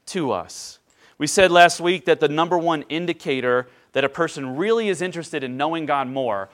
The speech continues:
is that they are interested in what God says about Himself. And so as we go to God's Word, we ask the question, "God,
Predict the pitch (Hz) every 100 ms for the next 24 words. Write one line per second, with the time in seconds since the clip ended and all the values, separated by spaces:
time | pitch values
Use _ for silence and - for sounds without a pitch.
0 | _ _ - 139 160 156 151 160 151 143
1 | - 220 226 202 - 156 139 143 120 143
2 | 135 - 147 139 127 127 113 120 107 -
3 | 110 85 73 _ _ _ _ 151 202 180
4 | 160 147 175 214 170 170 147 120 175 165
5 | 135 143 151 180 - 151 151 143 143 165
6 | 151